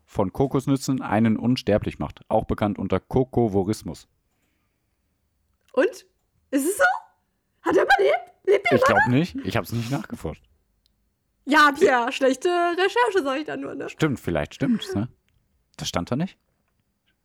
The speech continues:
Speaker 1: Ah, ich bin da einer Sache auf der Spur.
Speaker 2: <laughs>
Speaker 1: Okay. Nee, gut, wir ze-,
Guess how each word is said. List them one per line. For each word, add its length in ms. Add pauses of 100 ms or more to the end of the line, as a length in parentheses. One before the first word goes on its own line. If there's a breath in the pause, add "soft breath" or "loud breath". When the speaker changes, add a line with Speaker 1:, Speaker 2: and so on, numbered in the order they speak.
Speaker 1:
Ah, 380
ich 80
bin 100
da 80
einer 140
Sache 180
auf 100
der 80
Spur. 220 (680 soft breath)
Speaker 2:
<laughs> 440 (600 soft breath)
Speaker 1:
Okay. 280 (160)
Nee, 120
gut, 180
wir 120
ze-, 200